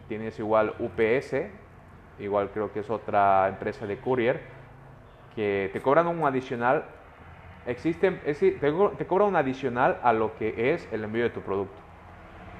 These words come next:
¿no? Si, por ejemplo, el vendedor dice, "Este producto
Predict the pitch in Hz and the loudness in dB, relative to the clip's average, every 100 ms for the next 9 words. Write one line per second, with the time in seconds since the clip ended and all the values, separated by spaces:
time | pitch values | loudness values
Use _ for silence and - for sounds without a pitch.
0 | 95 120 - 120 110 113 151 139 120 110 | -10 -10 -6 -4 -2 0 0 0 0 0
1 | 113 110 117 117 147 139 135 123 - 104 | 0 0 2 6 6 4 2 -2 -2 -2
2 | - - 151 185 170 160 160 156 147 | -2 -2 -2 0 2 4 4 2 -2